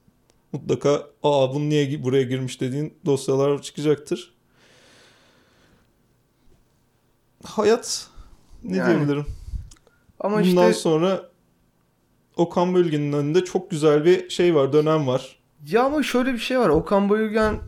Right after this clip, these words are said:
Speaker 2: "Seksi bıraktım." deyince benim aklıma direkt Okan Bayülgen'in s*** geliyor.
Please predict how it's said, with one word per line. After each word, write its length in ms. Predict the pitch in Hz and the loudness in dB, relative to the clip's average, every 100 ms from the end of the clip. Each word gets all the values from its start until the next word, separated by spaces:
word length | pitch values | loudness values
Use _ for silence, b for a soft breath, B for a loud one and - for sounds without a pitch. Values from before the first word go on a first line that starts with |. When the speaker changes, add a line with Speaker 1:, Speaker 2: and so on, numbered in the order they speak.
| - - | -16 -14
Speaker 2:
"Seksi 480 | - 185 180 240 214 | -2 -2 -2 -6 -2
bıraktım." 480 | 220 220 220 220 | -2 -2 -4 -4
deyince 380 | 196 220 233 208 | -2 -2 -2 0
benim 200 | 190 214 | 0 2
aklıma 360 | 202 202 220 220 | 0 -2 -4 -2
direkt 220 | 202 220 | -2 -2
Okan 360 | 190 185 208 202 | -2 -2 -2 0
Bayülgen'in 340 | 208 190 202 214 220 220 | -2 0 0 4 6 6
s*** 40 | 208 | 4
geliyor. 340 | 165 123 117 | 0 -2 -6